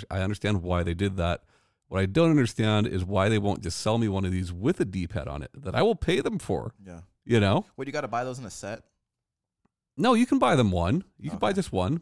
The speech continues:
Speaker 1: but, like, sell me one with an actual D-pad.
Speaker 2: Yeah.
Speaker 1: I'll pay extra money for that. Now, there's been companies that have made their own casings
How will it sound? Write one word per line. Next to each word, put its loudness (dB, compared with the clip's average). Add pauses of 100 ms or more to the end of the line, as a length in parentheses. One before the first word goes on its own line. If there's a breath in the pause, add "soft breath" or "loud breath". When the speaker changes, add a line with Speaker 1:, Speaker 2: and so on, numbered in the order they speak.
Speaker 1:
but, -6
like, 0
sell 0
me 0
one 2
with 2
an -4
actual -4
D-pad. -8
Speaker 2:
Yeah. -16
Speaker 1:
I'll 0
pay -2
extra -4
money -4
for -10
that. -2 (360 loud breath)
Now, 2 (640)
there's -2
been 2
companies 0
that 2 (160)
have 0
made 0
their -4
own -10
casings -4